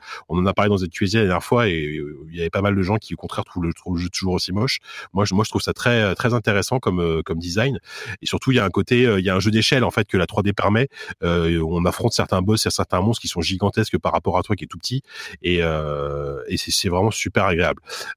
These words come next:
Euh, au-delà de ça, euh, alors c'est un, c'est de l'early access, hein, faut, faut préciser précisé. Donc aujourd'hui, il y a quatre ou cinq niveaux, je crois, d'affilée, et, euh, après on recommence en fait au début, euh,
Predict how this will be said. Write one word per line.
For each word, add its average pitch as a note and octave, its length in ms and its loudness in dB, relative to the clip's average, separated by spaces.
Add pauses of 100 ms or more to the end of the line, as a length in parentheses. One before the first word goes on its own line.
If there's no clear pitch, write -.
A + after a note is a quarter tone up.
Euh, E2+ 480 2
au-delà A#2+ 300 4
de - 40 -4
ça, D3+ 460 4
euh, G2 300 4
alors G2+ 200 2
c'est - 140 2
un, A2 160 4
c'est - 200 0
de G#2+ 60 2
l'early A#2+ 220 4
access, D3+ 340 0
hein, B2 160 0
faut, F#2 140 0
faut - 100 -14
préciser - 220 -2
précisé. A#2 280 0 (300)
Donc F2 240 -2
aujourd'hui, G#2 340 0
il - 20 4
y A2 40 6
a F2 60 2 (140)
quatre - 260 0
ou G#2+ 40 -2
cinq - 220 -2
niveaux, A2 220 2
je - 80 -2
crois, G#2+ 280 2
d'affilée, A2+ 640 2
et, F2 220 -2
euh, E2 280 2
après - 180 -2
on F2 40 -2
recommence F2 360 -2
en - 60 -4
fait - 180 -6
au E2 40 -8
début, E2 400 -4
euh, C#2+ 60 0